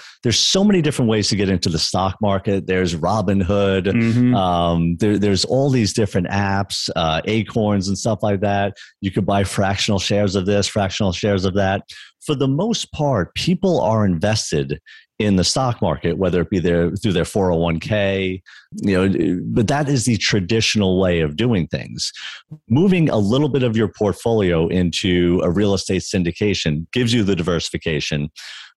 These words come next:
Speaker 1: but it also gives you some upside of not only when these properties sell, you could get maybe a lump sum, but you get cash in your pocket on a monthly or quarterly basis.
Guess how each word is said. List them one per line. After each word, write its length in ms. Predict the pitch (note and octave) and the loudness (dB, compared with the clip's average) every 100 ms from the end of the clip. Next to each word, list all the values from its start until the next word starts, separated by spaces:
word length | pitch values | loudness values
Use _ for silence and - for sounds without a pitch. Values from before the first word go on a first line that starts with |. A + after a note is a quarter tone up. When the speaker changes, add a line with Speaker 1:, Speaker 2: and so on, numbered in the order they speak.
| - | -2
Speaker 1:
but 100 | A2 | 0
it 60 | |
also 280 | A2+ F3+ - | 2 2 2
gives 220 | D3+ C#3+ | 0 0
you 80 | B2+ | 0
some 180 | A#2 A2+ | 0 0
upside 580 | C3 - G#2+ D2 - - - - - _ | 0 0 -2 -2 -4 -8 -14 -20 -20 _
of 440 | G#2 G2+ G2+ F#2 | 0 2 2 0
not 240 | G2+ B2 C#3 | 0 -2 0
only 300 | B2+ A#2+ A2 | 0 2 0
when 240 | G#2 G#2+ | 0 0
these 260 | G2+ F#2+ - _ | 0 -2 -6 _
properties 440 | A2 G2 - F2 | -4 -2 -2 -2
sell, 380 | - A#2+ A2+ G2 F2 | 0 0 2 0 0
you 120 | G#2 | -4
could 140 | - | -4
get 160 | G2 F#2+ | -2 0
maybe 220 | G2 F2 | 0 2
a 40 | F2+ | 0
lump 220 | F2+ F2 | 0 -2
sum, 400 | - C3 G#2+ F2+ - - - | -2 -2 -2 -2 -6 -20 -4
but 160 | A2+ | 0
you 160 | A#2 A#3+ | 2 2
get 180 | A3+ C#3 | 2 0
cash 380 | - B2+ A#2 - | 0 0 0 0
in 100 | G#2 | 0
your 140 | F#2+ | -2
pocket 480 | - A#2+ A#2+ F#2+ E2+ | -2 -2 -2 -2 -2
on 140 | F#2 | 0
a 40 | F2+ | 2
monthly 540 | F2 G#2 G2+ - G2 | 2 0 0 0 -2
or 160 | D2+ E2 | 0 -4
quarterly 560 | - - F#2 F2 D#2 | -4 -2 0 2 0
basis. 600 | D2+ G#2+ A2 - B1 - | 0 0 -2 -2 -6 -8